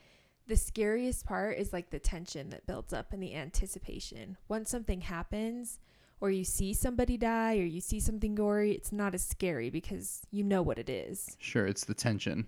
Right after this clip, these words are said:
Speaker 1: Uh-huh.
Speaker 2: Yeah.
Speaker 1: So I think the camera work and the music do a good job of building up that tension and anticipation.
Speaker 2: I hundred percent agree. I would, I would say that I fall right in the middle of what you guys said. I think that it's a combination between the isolation of the characters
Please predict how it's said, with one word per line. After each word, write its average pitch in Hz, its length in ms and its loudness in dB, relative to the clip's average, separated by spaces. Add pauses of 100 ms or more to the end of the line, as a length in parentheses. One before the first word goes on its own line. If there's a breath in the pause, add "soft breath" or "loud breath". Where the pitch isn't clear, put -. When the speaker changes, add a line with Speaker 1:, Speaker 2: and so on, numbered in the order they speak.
Speaker 1:
Uh-huh. 196 280 2 (380)
Speaker 2:
Yeah. 139 120 12
Speaker 1:
So 220 60 10
I 214 100 6
think 208 200 2
the 208 80 0
camera 196 280 2
work 190 180 0
and 190 80 0
the 185 40 0
music 180 340 -2
do 185 100 0
a 180 40 -2
good 175 160 -4
job - 220 0
of - 140 -4 (160)
building 139 300 -4
up - 120 -10
that - 180 -2
tension 190 340 -2
and - 120 -10
anticipation. - 840 -10 (120)
Speaker 2:
I 120 100 6
hundred 131 140 6
percent 120 200 4
agree. 101 240 4
I 110 140 10
would, 127 280 6
I 117 140 8
would 135 160 2
say 117 160 4
that 107 140 6
I 101 80 6
fall 98 480 2 (500 soft breath)
right 107 240 8
in 104 120 2
the 101 60 2
middle 98 440 4 (100)
of 101 140 2
what 95 120 4
you 92 120 0
guys 78 240 0
said. - 240 0
I 107 80 4
think 104 280 -2
that 98 120 2
it's - 140 -4
a - 40 -12
combination 104 640 2
between 98 680 -2 (180)
the - 120 0
isolation 104 800 2
of 95 140 0
the - 80 -8
characters 170 920 0